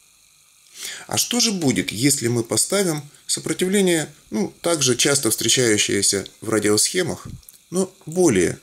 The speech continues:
высокоомное? Вот здесь у меня по сто двадцать килоом парочка сопротивлений. Тот же самый делитель. Мне надо сделать, скажем, смещение на транзистор,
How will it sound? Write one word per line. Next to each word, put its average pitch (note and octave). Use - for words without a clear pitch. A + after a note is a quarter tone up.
высокоомное? F2+
Вот G3
здесь A3
у A#2+
меня A2
по A#2+
сто -
двадцать C#3
килоом F3
парочка -
сопротивлений. D#2
Тот A3+
же C3
самый B2+
делитель. D#3
Мне G3
надо G2+
сделать, G2+
скажем, G2+
смещение C3
на F#2+
транзистор, A2+